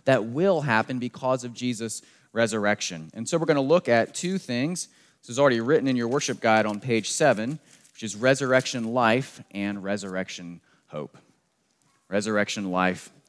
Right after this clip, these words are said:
and resurrection hope. It's with that that I invite you to turn with me now in God's Word. You can turn in your Bibles, you can turn on your phone,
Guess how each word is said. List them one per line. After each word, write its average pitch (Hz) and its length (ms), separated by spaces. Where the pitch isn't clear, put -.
and 87 120
resurrection 90 560
hope. 85 360
It's - 160
with 131 140
that 135 200
that 131 100
I 120 100
invite 120 360
you 123 140
to 117 80
turn 151 320
with 120 180
me 120 120
now 120 260
in 113 100
God's 113 340
Word. 123 380
You 113 140
can 107 180
turn 123 400
in 120 240
your 110 140
Bibles, 135 500
you 101 80
can 104 140
turn 113 240
on 104 120
your 95 120
phone, 160 460